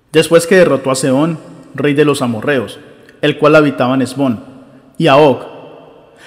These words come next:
rey de Basán, que habitaba en Astarot, en Edrei, de este lado del Jordán, en tierra de Moab, resolvió Moisés proclamar esta ley, diciendo: Jehová nuestro Dios nos habló así en Horeb:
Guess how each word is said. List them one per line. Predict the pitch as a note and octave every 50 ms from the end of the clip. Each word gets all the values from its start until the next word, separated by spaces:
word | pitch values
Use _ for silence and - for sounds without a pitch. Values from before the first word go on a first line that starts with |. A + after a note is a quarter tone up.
| - _ -
rey | C#3+ - D#3 D#3 D3
de | D#3 D#3+
Basán, | C#3 B2 - C#3+ C3+ B2 G2+ F2+ - - - - - - - -
que | - F3+
habitaba | D#3 D3+ C#3+ C3+ - D3 C#3+ D3 D3+
en | D3+
Astarot, | D3 C#3 - - A2+ A2+ C#3 B2 - - - - - - - _ _ _ _ -
en | - D3+ C#3
Edrei, | B2 A#2 B2+ C#3 B2+ G#2+ F2 - - - - - - - - _ _ _ - _ _
de | - D3+ D#3+
este | F3 F3 - G3
lado | F#3+ F#3 F#3 F#3
del | F3 E3+
Jordán, | - - C#3 B2+ A#2+ C#3+ D3 D#3 E3+ F3 - - - - - - - - _ -
en | - D3 C#3+ C3
tierra | C3 C3+ C3 B2+ C#3 C#3
de | C#3 C3
Moab, | A#2+ A2+ B2+ B2+ C3+ - - - - - - - - - - - _ -
resolvió | - - D#3 D3 - - B2+ B2+ B2+ A#2+ C3 D3+ E3 E3+
Moisés | E3 D3 C3 B2+ - D3 D3 -
proclamar | - C#3+ C3+ - B2+ A#2+ C3+ C#3+ B2 A2+ A#2+
esta | B2+ B2 - - C3+
ley, | B2+ C3+ C3+ A#2+ G#2+ - - - - - - -
diciendo: | - C3+ C3 - D3 C#3 B2+ A2 G2+ F#2+ - - - - _ _ - _ _ _ _ _ _ _ _
Jehová | - F3 E3 D#3 C#3+ C#3 D#3 F3 F3+
nuestro | F3 F3 - - F3 D#3
Dios | C#3+ D#3+ E3 C3+ A#2 - - - - - - - - - - -
nos | D3+ E3 - -
habló | - C3 B2+ C3+ D#3 D#3+
así | D3+ - E3
en | D3+ C3+
Horeb: | B2 A#2 C3+ B2+